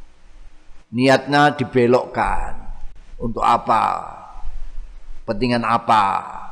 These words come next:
Disisip-sisipkan. Itu yang kita harus waspada. Harus kontrol lah. Man dana nafsa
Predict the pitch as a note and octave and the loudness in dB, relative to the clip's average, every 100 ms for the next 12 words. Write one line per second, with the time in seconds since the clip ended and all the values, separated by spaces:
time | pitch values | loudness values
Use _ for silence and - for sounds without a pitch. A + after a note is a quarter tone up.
0 | - - _ B2+ - D3+ - F3 E3+ F3+ | -16 -20 _ -4 0 2 2 2 0 0
1 | A3 - E2+ F#2+ - - _ - _ _ | 0 0 -6 -6 -14 -20 _ -20 _ _
2 | _ _ _ _ - F#2 F#2 - E3+ D3+ | _ _ _ _ -8 -4 -4 4 8 8
3 | A2+ G#2 - A2 - G#2+ G#2 G#2+ G#2 G2+ | 6 -2 -4 -4 2 2 2 0 -2 -2
4 | - - - - - - - _ - - | -4 -4 -6 -4 -10 -10 -12 _ -20 -4
5 | G#2 G#2+ - C3 B2+ - B2 G#2+ F2 D#2+ | -2 -2 2 2 2 2 4 4 2 -6
6 | - - - _ _ _ _ _ _ _ | -12 -16 -20 _ _ _ _ _ _ _
7 | _ - A2+ G#2+ F#2+ C#3 C#3+ C#3+ D3 D3 | _ -2 0 0 4 8 8 8 6 4
8 | - F#3+ A3+ - - | 4 4 4 0 -14